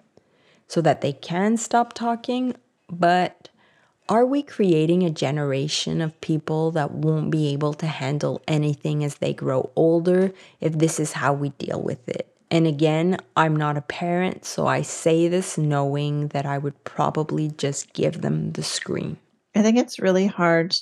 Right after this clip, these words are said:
Speaker 2: to, to give parenting advice. I think actually, I don't, I think it's hard to give advice at all, actually. I've learned through my short time in this body that I don't have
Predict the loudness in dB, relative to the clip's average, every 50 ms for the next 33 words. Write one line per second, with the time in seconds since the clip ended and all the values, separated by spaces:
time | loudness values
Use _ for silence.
0 | -6 -8 -10 -6 -2 0 2 2 2 2 0 -2 -4 -6 _ _ -4 -2 0 0
1 | 2 2 0 0 -2 -2 0 2 2 2 2 0 0 0 0 0 0 -2 -4 -6
2 | -4 -4 -6 -6 -10 -18 -20 -20 _ _ 2 4 4 6 6 4 4 4 2 2
3 | 2 4 4 4 4 4 2 2 2 2 0 -2 -2 0 0 0 0 -2 -2 0
4 | 0 0 2 0 -2 0 0 -2 -2 -2 0 0 0 2 2 0 2 0 -2 -6
5 | -14 -12 -2 -2 0 2 2 0 0 0 0 -2 -2 -4 -6 -10 -4 -2 0 0
6 | 2 2 0 0 -2 -4 _ _ -4 0 0 2 2 2 2 2 2 2 2 0
7 | 0 -2 -4 -10 _ _ _ _ _ _ _ _ _ _ _ 0 2 4 4 4
8 | 4 2 0 0 0 0 0 -2 -4 0 2 4 4 4 4 4 4 2 0 0
9 | -2 -2 0 0 0 0 0 0 0 2 2 2 2 2 0 -2 -6 -12 -16 _
10 | _ _ 0 2 4 4 4 4 4 2 2 4 4 4 4 4 2 2 2 2
11 | 2 0 -4 -10 -8 -4 -2 0 0 0 2 2 2 2 0 0 -4 -6